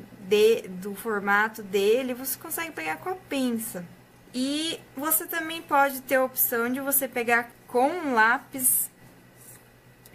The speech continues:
que é próprio pra isso. Você compra em lojas especializadas.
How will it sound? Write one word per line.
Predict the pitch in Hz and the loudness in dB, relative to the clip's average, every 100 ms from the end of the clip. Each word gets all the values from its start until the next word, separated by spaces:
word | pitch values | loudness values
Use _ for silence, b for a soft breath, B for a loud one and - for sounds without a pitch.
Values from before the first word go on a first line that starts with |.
| - | -2
que | |
é | 254 | -2
próprio | 262 254 262 277 - | 2 2 2 2 -6
pra | 226 208 | -2 0
isso. | 190 185 226 254 | 2 0 0 -2
Você | - 294 | -2 -2
compra | - 269 262 | -2 -2 -2
em | 269 | -4
lojas | 233 196 208 208 | 2 2 2 -2
especializadas. | - 202 208 190 190 185 165 170 214 226 196 185 180 180 - | -6 -4 -4 -6 -6 -4 0 4 4 4 0 0 -2 0 0